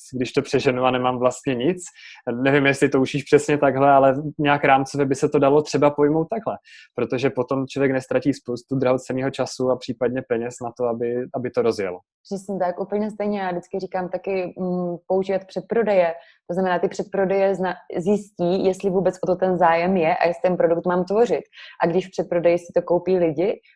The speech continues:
Speaker 2: tak samozřejmě přirozeně potom v tom prodeji, eh, si to ty lidi budou kupovat. To určitě jo. Bavili jsme se i o psychice. Jiří, co tobě jako pomohlo třeba v podnikání, co se týče jako psychiky a vůbec jako nastavení?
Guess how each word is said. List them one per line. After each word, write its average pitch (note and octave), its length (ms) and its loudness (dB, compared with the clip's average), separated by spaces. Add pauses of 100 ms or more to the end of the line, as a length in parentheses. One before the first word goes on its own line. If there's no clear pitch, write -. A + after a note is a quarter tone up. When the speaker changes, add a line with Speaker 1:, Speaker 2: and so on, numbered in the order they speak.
(100)
Speaker 2:
tak F3 120 -2
samozřejmě E3+ 500 2
přirozeně E3+ 580 0
potom E3+ 600 0
v - 360 -16
tom E3+ 320 0
prodeji, E3 500 4 (400)
eh, E3 400 2 (160)
si F#3+ 100 0
to F#3 80 0
ty F3+ 100 2
lidi E3+ 200 2
budou F3 220 4
kupovat. F3+ 440 0 (180)
To - 60 0
určitě F3+ 440 2
jo. F3+ 220 6 (320)
Bavili F#3 240 6
jsme F#3+ 160 0
se G3 120 0
i - 220 0
o C4+ 100 2
psychice. F3+ 800 0 (120)
Jiří, F#3+ 280 -2
co F#3 160 -12
tobě F3+ 160 -2
jako G#3 240 -4
pomohlo G3 400 0
třeba E3 380 -2
v E3 40 -8 (300)
podnikání, E3+ 680 0
co E3 120 -6
se D#3+ 80 -4
týče E3 180 -6
jako E3+ 140 -6
psychiky D#3 720 -10
a - 60 -6
vůbec D3 300 -10
jako - 160 -14
nastavení? D#3 640 -8